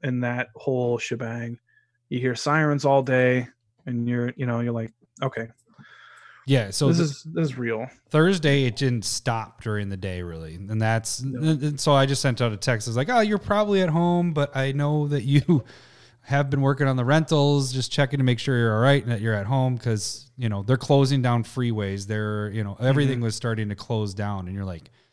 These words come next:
Speaker 2: "What?" <laughs> And I was like, "Shit, you're actually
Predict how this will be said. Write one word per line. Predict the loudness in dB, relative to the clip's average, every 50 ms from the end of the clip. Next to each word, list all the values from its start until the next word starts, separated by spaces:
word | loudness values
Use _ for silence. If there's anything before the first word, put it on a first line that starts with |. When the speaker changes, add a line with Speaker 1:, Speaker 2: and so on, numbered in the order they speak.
| _ _ _ _ _ _ _
Speaker 2:
"What?" | -14 -8 -4 -4 -2 0 0 0 0 -2 -2 -4 -4 -6 -6 -4 -4 -4 -4 -2 -2 -4 -2 2 2
<laughs> | 2 2 2 0 -2 -2 -2 -2 -2
And | -2 -2 -2 -8 -20 -18 -14 -12 -8 -2 0
I |
was | 2 4 4
like, | 2 2
"Shit, | 0 -4 -2 0 0 -2 -2 0 0
you're | 2 4 4 4
actually | 2 0 -2 -4 -6 -4 -2 0 0 -2 -2